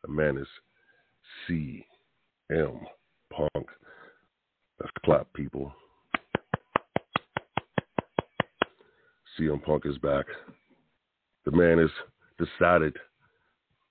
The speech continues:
to finally take a check, take a bag, take some luggage from, uh, one of these promoters, Tiny Khan, uh, Ring of Honor,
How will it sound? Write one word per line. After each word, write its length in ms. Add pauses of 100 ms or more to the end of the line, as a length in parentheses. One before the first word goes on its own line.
to 80 (160)
finally 500 (1000)
take 160
a 60 (120)
check, 200 (880)
take 160
a 80
bag, 640 (640)
take 200
some 220
luggage 340 (960)
from, 280
uh, 320 (320)
one 160
of 80
these 220 (1300)
promoters, 460 (420)
Tiny 280
Khan, 420 (1600)
uh, 280
Ring 200
of 140
Honor, 600